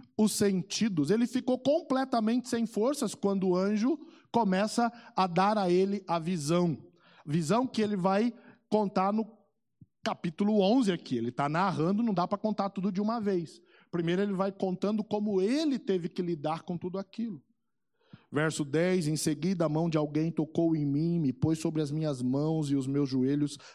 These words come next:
vacilantes. E ele disse, 'Daniel,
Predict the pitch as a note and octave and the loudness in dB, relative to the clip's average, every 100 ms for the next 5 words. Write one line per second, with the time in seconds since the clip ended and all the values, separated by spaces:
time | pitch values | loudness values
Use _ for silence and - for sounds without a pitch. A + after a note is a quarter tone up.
0 | - A2+ C#3 - D3 C3 C3 C3 - - | -14 -4 -2 -2 -2 0 0 -2 -6 -18
1 | - - - E3+ F3 F#3 D3 F3 C3 B2+ | -20 -18 -2 2 4 2 2 0 0 0
2 | D#3+ F3 F3+ G3+ A3+ | 2 4 4 4 2